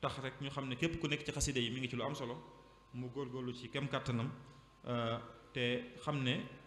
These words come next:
may gu ne suñ borom defal na ko ci sëriñ bi. "Haajat xasaa'idi quluubal anbiyaa ma'al malaa'ikati inda rabbiyaa." Wax na ne xasida yi day bégal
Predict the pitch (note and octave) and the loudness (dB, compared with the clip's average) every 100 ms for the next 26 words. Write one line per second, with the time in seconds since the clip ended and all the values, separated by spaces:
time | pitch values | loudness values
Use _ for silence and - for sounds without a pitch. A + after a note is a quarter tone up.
0 | - - - B2+ C3+ A#2 D#3 D3+ A2+ - | -18 -14 -4 4 4 4 4 2 0 -6
1 | D3 C3+ B2+ B2 B2 A#2+ A#2 - A#2+ G#2+ | -4 -2 -2 -2 -4 -6 -6 -6 -4 -4
2 | G2+ - - - - B2 B2+ C3 B2 C3+ | -8 -14 -20 -20 -12 -4 -2 0 0 0
3 | C3+ C3 B2+ B2 B2+ C3 B2+ B2 B2 A#2 | 0 -2 -2 -2 0 0 0 0 0 0
4 | A#2 A#2+ B2+ A#2+ A#2+ A#2+ A#2+ B2 A#2 A2+ | 0 0 0 0 0 -2 -2 -2 -4 -4
5 | A2+ A2+ G#2 G#2+ G2+ - - - - A#2+ | -2 -2 -2 -4 -6 -10 -18 -12 -4 -2
6 | C3 B2 C3 C3 B2 B2+ B2 C3 C3 D3 | 0 2 2 2 2 2 2 2 2 2
7 | C#3 | 2